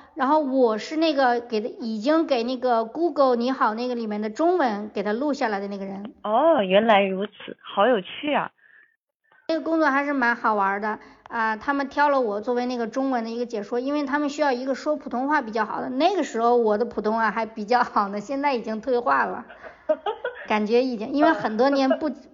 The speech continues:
Speaker 1: 因为没有什么人，周围没有人跟我说普通话了，所以就退化了好多。
Speaker 2: 哦，了解。那，那你之后就是说，除了这一些翻译啊，或者是跟，呃，翻译相关的工作之后，呃，你不是还有就是说有一些线上或线下的这些创业项目吗？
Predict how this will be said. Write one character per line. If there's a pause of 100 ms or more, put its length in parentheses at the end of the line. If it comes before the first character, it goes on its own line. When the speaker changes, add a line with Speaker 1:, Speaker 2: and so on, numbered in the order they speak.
(200)
Speaker 1:
因
为
没
有
什
么
人，
周
围
没
有
人
跟
我
说
普
通
话
了，
所
以
就
退
化
了
好
多。 (1120)
Speaker 2:
哦，
了
解。 (440)
那，
那
你
之
后
就
是
说，
除
了
这
一
些
翻
译
啊，
或
者
是
跟， (100)
呃，
翻
译
相
关
的
工
作
之
后， (320)
呃，
你
不
是
还
有
就
是
说
有
一
些
线
上
或
线
下
的
这
些
创
业
项
目
吗？